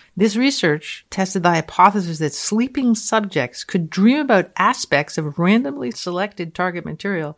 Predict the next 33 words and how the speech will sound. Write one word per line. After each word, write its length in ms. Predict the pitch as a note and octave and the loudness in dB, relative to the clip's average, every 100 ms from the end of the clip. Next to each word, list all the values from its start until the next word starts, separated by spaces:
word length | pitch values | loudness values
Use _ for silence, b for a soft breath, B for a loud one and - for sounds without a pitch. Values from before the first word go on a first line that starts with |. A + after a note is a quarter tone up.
| b | b
for 100 | G#3+ | 0
example, 420 | F#3 G3+ G3 D3+ | 4 4 4 0
films, 640 | - F3+ F3+ D#3+ D3+ - E3+ | -4 0 2 2 -2 -8 -4
drawings, 560 | E3 E3+ F3 D#3 D3 | 2 4 4 0 -4
photographs, 560 | - E3+ E3+ D#3+ D3 - E3+ | -2 0 0 0 -2 0 2
or 80 | |
art 240 | E3+ F3+ F3+ | 4 4 2
prints. 380 | D3 C3+ - - b | -8 -8 -14 -20 b
I 220 | A#3 D4+ | 6 6
joined 460 | A#3 G3+ A3 G3 - | 4 4 6 4 2
Ullman 400 | C#3+ C#3+ D3 D#3 | -4 -4 -6 -8
soon 340 | - B3 D4+ | -4 -2 0
after 340 | G3 F3 - | 2 0 -2
the 120 | D#3+ D#3 | -6 -4
studies 380 | - E3 D#3+ | -2 -2 -2
began, 440 | D#3 D3+ D#3+ C#3+ C3 | -6 -6 -4 -4 -4
and 100 | D3+ | -4
over 220 | D#3+ D#3+ | -2 -2
a 80 | D#3+ | -4
ten-year 460 | - G#3 G3+ G#3+ | 0 4 6 4
period, 420 | G#3+ G3 D#3 C#3 - | 2 0 2 0 -4
we 80 | F#3 | -4
carried 300 | F3+ F#3 E3 | 0 0 0
out 200 | D#3+ D3+ | -2 -2
several 540 | - - G#3 A3 A3+ A3 | -6 0 2 2 -2 -4
experiments, 920 | F3 - - - F#3 D#3+ C3 - - | -8 -10 -8 -2 0 0 -4 -8 -10
the 140 | D#3+ D#3+ | 0 2
majority 480 | D#3+ E3 F3 D#3 | 2 4 4 2
of 100 | D3 | 0
which 240 | D3 D3 E3+ | -4 -4 -4
yielded 320 | D#3 D#3+ D3+ | -4 -4 -6
statistically 800 | - D#3 D#3 F#3+ F#3+ G3 G3+ F#3+ | -6 -6 -4 -6 -4 -6 -4 -6
significant 720 | - D#3+ D3+ D3+ - D#3+ D#3 | -4 -4 -2 -2 -2 -4 -4